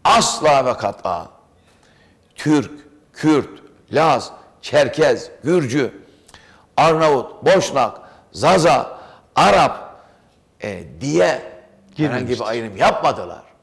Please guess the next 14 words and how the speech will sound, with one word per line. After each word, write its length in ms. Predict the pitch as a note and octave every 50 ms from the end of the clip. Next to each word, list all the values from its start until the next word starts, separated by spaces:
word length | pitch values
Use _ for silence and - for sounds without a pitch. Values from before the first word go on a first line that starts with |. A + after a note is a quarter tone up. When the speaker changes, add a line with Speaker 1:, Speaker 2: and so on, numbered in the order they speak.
| _ _ _ _ _ - -
Speaker 2:
Evet. 120 | A#2 B3+
Speaker 1:
Bir 160 | D#4 D#4+ C#4 A#3
ve 140 | - F3+
beraberce, 720 | D3+ D#3 C#3+ C#3 B2+ A#2 G#2 G#2+ G2+ F#2 F2 - - G#2 - _ _ _ _ _ _ _ _ _ _ _ _ _ _ _ _ _ _ _ _ _ _ _ _
e, 360 | A2+ A2+ A2 G#2+ G#2 G2 F#2+ F#2+ - -
vatanı, 380 | A2+ B2 C3+ - D3 E3 G#3 A3
memleketi, 680 | G3+ E3+ D#3 D3 C3+ B2 - A#2+ A2+ - - F2+ E2 - - _ _ _ _ _ _ _ _
devleti, 640 | D3 E3+ F#3 F3 E3+ D#3+ C#3+ - C#3 A#2 G#2 - - -
ırz 220 | D4 D#4+ D4 A#3+ G3+
ve 140 | G#3+ G3+ F3+
namusu, 600 | F3 D#3+ D#3 D3 C#3 B2+ A#2 - A2+ G#2 G#2 - _ _ _ _ _ _ _ _ _ - A#2+
din 240 | B3 D#4+ D#4+ D4 C4
ve 160 | A#3+ G#3+ F#3+
imanı 500 | F#3+ F#3 F3 E3 D#3 D3 C3+ A#2+ G#2+